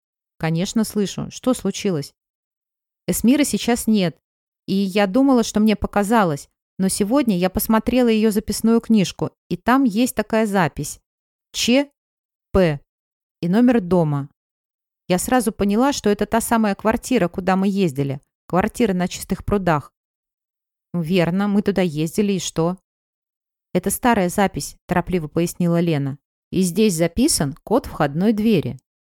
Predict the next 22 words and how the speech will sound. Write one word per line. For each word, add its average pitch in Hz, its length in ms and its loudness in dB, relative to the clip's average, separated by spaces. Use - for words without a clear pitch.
Одна 175 280 0
буква 196 340 0
и - 160 -4
четыре 226 340 0
цифры. 156 540 -4
Вы 180 100 0
меня 196 180 2
слышите?» 220 600 -4
«Какой 220 380 2
код?» - 340 -6
«Буква - 420 -4
С 247 340 0
и 226 100 -2
цифры. 160 520 -2
Три, 202 400 -2
один, 185 480 0
один, 190 360 -2
четыре». 160 520 -6
«Алло, 190 380 4
вы 175 140 2
меня 196 220 4
поняли?» 240 520 2